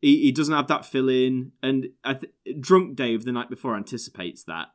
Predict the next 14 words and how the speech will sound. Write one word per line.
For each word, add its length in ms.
He 140
knows 240
what 120
he's 160
like. 200
He 40
says, 200
"You 60
didn't 280
do 140
it, 180
did 200
you?" 160
Um, 400